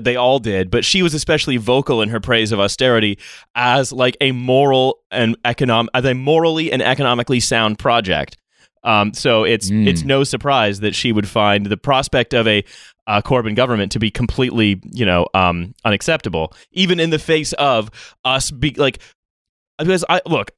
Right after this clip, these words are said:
Speaker 1: the, one of the reasons I, we don't talk about Brexit that much on this show is because I think that, like, corporate, techno-corporate oligarchy and climate catastrophe are m-, probably gonna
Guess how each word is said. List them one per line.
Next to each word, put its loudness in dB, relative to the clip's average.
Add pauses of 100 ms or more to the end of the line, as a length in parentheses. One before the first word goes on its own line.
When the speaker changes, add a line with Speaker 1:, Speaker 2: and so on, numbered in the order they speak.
Speaker 1:
the, 0
one 2
of 0
the -2
reasons 0
I, 2
we 0
don't 0
talk 0
about 0
Brexit 0
that 2
much 0
on 2
this 2
show 2 (340)
is 2
because 0
I 2
think -2
that, 0
like, 0 (680)
corporate, 0 (140)
techno-corporate 0
oligarchy 0
and 0
climate 0
catastrophe -2
are 4
m-, -2
probably -2
gonna 0